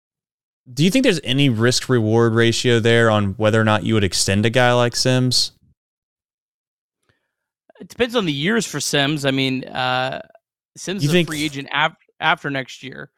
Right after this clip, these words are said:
Speaker 1: Correct. So I'm
Speaker 2: So
Speaker 1: saying, like, so I'm saying, like, if you, would you be willing to do a three-year deal with a guy like that, or you're just saying, like, "I don't think it's worth the risk because, uh, relievers are who they are," and, uh, um, but he is, he's an arm, he is an arm that I think that could be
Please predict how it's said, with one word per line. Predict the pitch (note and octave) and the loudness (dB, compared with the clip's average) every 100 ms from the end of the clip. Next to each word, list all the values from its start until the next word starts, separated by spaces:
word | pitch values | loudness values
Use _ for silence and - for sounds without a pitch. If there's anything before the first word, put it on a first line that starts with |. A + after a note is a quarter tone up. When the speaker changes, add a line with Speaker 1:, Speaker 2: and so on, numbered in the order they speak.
| - | -2
Speaker 1:
Correct. | D3+ C3 G#2+ | 2 2 0
So | - | -2
I'm | B2+ | 0
Speaker 2:
So | C#3 | 2
Speaker 1:
saying, | C3 B2 | 2 2
like, | A#2+ A2+ - | 2 0 -2
so | C3+ | -2
I'm | C3+ | 0
saying, | C#3 C3 | 0 0
like, | B2+ A#2 | -2 -4
if | B2 C#3+ | -4 0
you, | D3 C#3+ | 2 2
would | C3+ C3+ C3 | 2 2 2
you | D3+ | 4
be | D#3 | 4
willing | C#3+ C#3+ B2+ | 4 2 2
to | |
do | B2 A#2+ | 2 2
a | |
three-year | G2 A#2 A2+ A#2+ A#2+ | 0 0 2 4 2
deal | F#2+ A2+ B2 | 2 2 4
with | B2+ | 2
a | C3 | 2
guy | C#3+ C#3+ | 2 2
like | C#3+ D#3+ | -2 0
that, | D#3+ D3 | 2 2
or | |
you're | A#2 G#2+ | 2 0
just | G#2 - | -2 -2
saying, | A2+ | 0
like, | G#2+ G2+ | 0 2
"I | A2 A2+ | 2 2
don't | G#2+ G2 | 2 0
think | A2 G2+ | -4 -4
it's | F#2+ | -4
worth | G#2+ G2+ | -2 -2
the | - | 0
risk | G2 G#2 G2+ - | 0 2 0 -2
because, | G2 G2+ G2 | -2 -2 0
uh, | G2+ | 0
relievers | G2 G#2 G#2+ G#2 G2+ | 2 2 2 2 2
are | G2+ G2+ | 2 2
who | G#2 | 2
they | G2+ | 4
are," | G2 G#2 G#2 | 4 4 4
and, | F#2+ F2+ F2 - _ _ _ _ _ _ _ _ _ - | 2 0 -4 -10 _ _ _ _ _ _ _ _ _ -12
uh, | E2 - - G1+ G1+ G1+ | -8 -6 -6 -6 -6 -6
um, | G1+ G1+ - - _ _ - | -6 -8 -10 -16 _ _ -4
but | B2+ C3 | 0 2
he | F#3 | 2
is, | F3+ | 2
he's | D3+ D3 F#3 | 0 -2 0
an | D3+ | 2
arm, | C#3+ C#3+ C3+ | 2 2 -2
he | B2+ F#3+ | 0 2
is | F3+ D#3+ | 2 2
an | C#3 | 2
arm | B2+ B2 A2 | 2 2 2
that | G#2+ | 2
I | G#2+ | 2
think | G#2 A#2+ G#2+ | 0 -4 -4
that | - - | -6 -8
could | A2+ G#2 | -6 -2
be | A2 G#2+ | 0 0